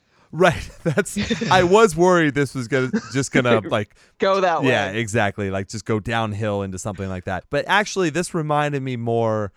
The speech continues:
Speaker 1: of a longer Black Mirror episode.
Speaker 2: Okay.
Speaker 1: Yeah, like, I did see, after I saw this movie a couple times, I did look around, and there was a review that said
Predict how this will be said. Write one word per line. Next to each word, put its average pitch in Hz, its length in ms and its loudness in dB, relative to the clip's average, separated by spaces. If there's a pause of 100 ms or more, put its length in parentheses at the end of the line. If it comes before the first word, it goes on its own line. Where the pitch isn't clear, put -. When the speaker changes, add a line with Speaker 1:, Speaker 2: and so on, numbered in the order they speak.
(340)
Speaker 1:
of 107 400 0 (140)
a 104 500 -4 (340)
longer 123 1000 -2 (200)
Black 113 440 -2
Mirror 113 340 -4
episode. 147 560 -6 (340)
Speaker 2:
Okay. 320 300 -6 (160)
Speaker 1:
Yeah, 127 320 4
like, 120 340 -2 (280)
I 135 120 -2
did 165 240 -2
see, 147 340 -4
after 131 280 2
I 139 80 2
saw 123 240 2
this 110 160 -4
movie 107 260 -2
a 101 40 -2
couple 98 260 -8
times, 98 380 -8
I 101 80 -4
did 123 220 -2
look 120 220 -4
around, 98 520 -4 (200)
and 110 120 -4
there 113 100 2
was 143 240 2
a 151 60 0
review 120 540 -2
that 104 180 -4
said 104 460 -4